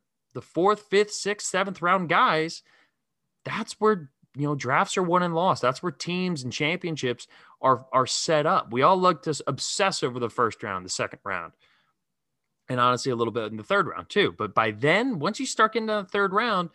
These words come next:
like, those are the big difference makers, who you're bringing in and, and who's, you know,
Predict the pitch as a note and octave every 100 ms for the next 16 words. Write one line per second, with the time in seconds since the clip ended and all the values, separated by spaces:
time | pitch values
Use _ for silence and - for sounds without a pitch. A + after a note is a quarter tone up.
0 | _ _ _ B2 A2+ _ C3+ E3+ A3+ A3+
1 | G#3+ F#3 C#3+ F#3 C#3 F3 G3 F3 B2 F2
2 | - - - D3 F#3+ F#3 F3 F#3 F3+ F3
3 | C3+ A2 G#2+ - - _ - A#2+ A#2 A2+
4 | G#2+ D3+ F#3+ E3 - A2+ - A2 F2+